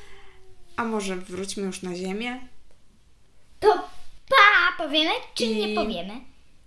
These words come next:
Speaker 1: No i być może nawet się pożegnajmy, prawda?
Speaker 2: Bo już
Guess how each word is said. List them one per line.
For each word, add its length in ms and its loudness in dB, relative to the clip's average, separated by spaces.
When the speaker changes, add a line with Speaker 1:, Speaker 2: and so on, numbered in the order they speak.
Speaker 1:
No 160 -4
i 260 -10
być 200 -4
może 300 -4
nawet 440 -6
się 180 -2
pożegnajmy, 640 -2
prawda? 340 2
Speaker 2:
Bo 60 6
już 100 6